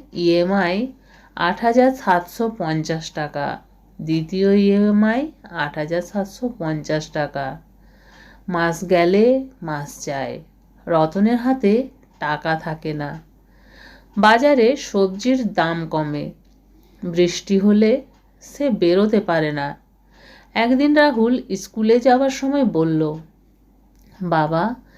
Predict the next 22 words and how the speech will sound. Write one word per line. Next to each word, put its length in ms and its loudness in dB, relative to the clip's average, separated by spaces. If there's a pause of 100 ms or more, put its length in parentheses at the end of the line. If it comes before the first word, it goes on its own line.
(260)
স্কুলে 460 2
ভ্রমণের 600 2
জন্য 540 0 (120)
তিনশো 400 0
টাকা 400 2
লাগবে।" 560 0 (400)
রতন 420 0
তাকিয়ে 540 -2
রইল 340 4
মাটির 500 -2
দিকে। 440 -8 (840)
মীরা 580 4
চাপা 460 0
গলায় 380 2
বলল, 580 -4 (640)
"ইএমআই 500 2
দিতে 320 0
হবে 340 2
তো।" 380 -10 (800)
রাহুল 480 2
চুপ 300 -6 (140)
করে 440 2